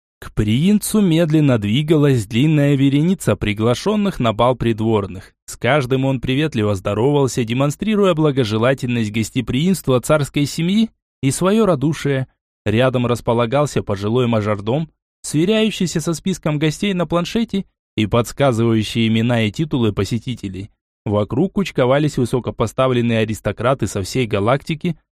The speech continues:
Наряженные в одеяния всех цветов и фасонов, на фоне которых Беркутов выглядел просто и незамысловато, как лысый черный заяц в латексном костюме.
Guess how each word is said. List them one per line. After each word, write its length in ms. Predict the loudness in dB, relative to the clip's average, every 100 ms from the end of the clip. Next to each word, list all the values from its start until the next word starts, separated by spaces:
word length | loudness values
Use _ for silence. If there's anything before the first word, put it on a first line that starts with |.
| _ 0
Наряженные 600 | 2 2 2 2 2 2
в 60 |
одеяния 540 | 2 2 2 2 2 0
всех 240 | 0 0
цветов 360 | 0 0 0 0
и 60 |
фасонов, 580 | -2 -2 -2 -2 -2 -4
на 140 | -2 0
фоне 320 | 2 0 0
которых 480 | 0 0 0 0 0
Беркутов 640 | 0 0 -2 -4 -4 -2
выглядел 460 | -2 0 0 0
просто 380 | 0 -2 -2 -4
и 140 | 0 2
незамысловато, 920 | 2 2 0 0 0 0 0 -2 -8 _ _ _ -4
как 240 | -2 0
лысый 360 | 0 0 0 -2
черный 360 | 0 0 0
заяц 440 | 0 2 2 -2 -2
в 40 |
латексном 480 | 0 0 -2 -4 -4
костюме. 560 | -4 -4 -4 -6 -8